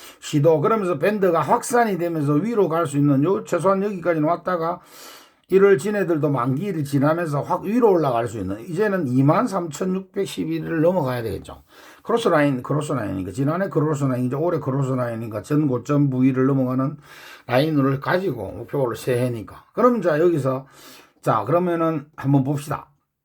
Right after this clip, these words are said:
자, 일단 삼성전자. 삼성전자가 저희들이 계산했던 십삼만 사천백사십오 원을 넘어갔기 때문에 이제는 요거는 지워야겠죠. 이건 지워야죠.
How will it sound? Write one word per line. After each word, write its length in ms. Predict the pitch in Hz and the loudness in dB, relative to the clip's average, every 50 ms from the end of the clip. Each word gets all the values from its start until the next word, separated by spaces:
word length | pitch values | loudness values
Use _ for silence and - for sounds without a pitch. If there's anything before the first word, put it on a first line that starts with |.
| _ _ _ | _ _ _
자, 280 | - 90 76 - - _ _ _ _ _ - | -6 -6 -6 -6 -8 _ _ _ _ _ -6
일단 360 | 139 135 147 139 143 135 - - _ _ _ _ _ _ _ _ - - _ | 0 2 2 2 2 0 -4 -14 _ _ _ _ _ _ _ _ -20 -20 _
삼성전자. 760 | - - 160 151 143 165 170 175 180 175 151 123 90 82 - _ _ - - - - - _ | -10 -6 -2 0 0 0 0 0 0 0 0 -2 -4 -6 -10 _ _ -20 -20 -20 -20 -20 _
삼성전자가 800 | - 202 220 240 269 269 254 226 226 220 208 208 196 185 160 - | -4 0 4 6 6 6 6 4 4 4 4 4 2 2 -2 -2
저희들이 400 | - 233 240 226 214 190 190 151 | -2 -2 0 0 0 -2 -2 0
계산했던 440 | 170 160 147 190 196 208 185 185 | 0 0 0 0 -2 -2 -2 -4
십삼만 460 | 160 - 196 - - 202 208 202 196 180 | -4 -4 -4 0 0 0 2 2 -2 2
사천백사십오 920 | 135 156 151 139 180 180 160 180 180 - - - 156 143 147 185 175 156 151 | 2 2 2 2 0 0 2 0 -2 -2 -2 0 0 2 2 2 2 2 2
원을 300 | 156 160 165 165 160 160 | 2 2 2 2 2 4
넘어갔기 520 | 208 240 220 175 156 156 156 156 170 151 | 4 4 2 2 -2 -4 -6 -6 -8 -6
때문에 440 | 147 135 127 127 117 107 95 87 - | -4 -4 -4 -4 -4 -6 -8 -8 -8
이제는 380 | - 180 185 247 233 202 170 151 | -8 -4 2 2 2 4 4 2
요거는 500 | 151 147 143 143 143 139 127 120 - - _ _ _ _ _ _ _ _ _ _ _ _ | 2 4 4 4 4 4 2 0 -4 -12 _ _ _ _ _ _ _ _ _ _ _ _
지워야겠죠. 640 | - 196 196 160 139 110 90 90 87 - 85 73 _ _ _ _ - | -6 -2 0 0 0 0 -2 -8 -10 -12 -16 -18 _ _ _ _ -10
이건 180 | 147 160 139 | -8 -8 -8
지워야죠. 520 | - - 170 160 120 90 82 80 73 - | -6 -6 -4 -4 -4 -6 -8 -10 -14 -18